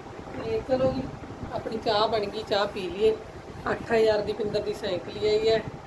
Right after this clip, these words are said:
ਅੱਠ ਸੌ, ਹਜ਼ਾਰ ਦਾ ਆਪਣਾ, ਅਹ, ਇਹ ਆ ਗਿਆ ਜੀ, ਬਾਰਾਂ ਸੌ ਮੰਗਦੇ ਸੀ।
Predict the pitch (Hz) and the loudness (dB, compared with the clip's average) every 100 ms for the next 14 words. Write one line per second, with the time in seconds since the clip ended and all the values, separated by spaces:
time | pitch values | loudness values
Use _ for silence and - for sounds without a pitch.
0 | - - - - - 208 - 240 220 214 | -16 -18 -16 -10 -6 -6 -4 4 6 6
1 | 208 208 208 208 226 220 220 214 214 208 | 4 2 2 2 6 6 6 6 4 2
2 | 214 214 214 214 196 202 214 220 214 214 | 2 2 2 0 -2 2 2 4 2 0
3 | 214 196 196 226 208 185 180 202 - | 2 2 0 0 0 2 2 0 -2